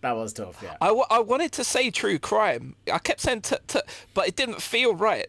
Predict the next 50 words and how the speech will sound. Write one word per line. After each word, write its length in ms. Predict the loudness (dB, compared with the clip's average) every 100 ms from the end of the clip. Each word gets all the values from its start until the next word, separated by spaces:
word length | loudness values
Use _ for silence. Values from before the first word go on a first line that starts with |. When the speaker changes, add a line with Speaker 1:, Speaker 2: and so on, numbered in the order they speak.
| 0
Speaker 2:
But 140 | 0
I 20 |
knew 200 | 0 -2
Streets 440 | -2 -2 -2 0 0
of 100 | 2
L 180 | 4
A 160 | 4 2
was 180 | 0 -4
in 80 | -6
the 80 | -4
title 420 | 0 0 0 -2
somewhere. 520 | -2 -2 -6 -8 -8 -4
I 100 | -2
just, 240 | -2 -6 -6
yeah, 320 | 0 0 2 -2
I 40 |
couldn't 240 | -2 -4 0
figure 240 | 0 4
out 160 | 2 2
what 140 | 2
way 180 | 4 2
it 100 | 2
was. 300 | -2 -2 -4
It's 160 | -2
one 140 | 0 2
of 80 | 2
those 180 | 0
games 300 | 0 0 0
that 80 | -4
has 160 | -4 -6
colons 560 | -4 0 2 0 -4
in 80 | -6
the 80 | -6
title, 340 | -4 -4 -4
and 80 | -6
you're 100 | -6
like, 140 | -4 -2
"Oh, 140 | -4
fuck 360 | -4 -4 -2 -4
off 160 | -8 -12
with 140 | -10
this." 340 | -12 -10 -14 -16 -18 -18 -18 -20 -20 _ _ _ -10
Speaker 1:
Okay, 320 | -8 -6 -8
question 420 | -6 -6 -6 -10
two, 180 | -6 -6
and 80 | -6
we're 60 |
starting 360 | -6 -6 -6 -8
with 80 | -12
Mark. 380 | -12 -12 -18